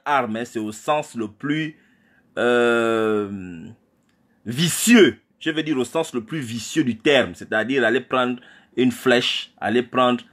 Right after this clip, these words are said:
une lance, aller prendre un flingue.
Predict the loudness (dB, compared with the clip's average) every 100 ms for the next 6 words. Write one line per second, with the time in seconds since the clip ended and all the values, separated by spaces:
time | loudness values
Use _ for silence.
0 | _ -4 2 4 6 4 2 -8 -14 _
1 | -12 -4 -2 0 0 0 0 -4 _ -4
2 | -4 -2 0 2 2 0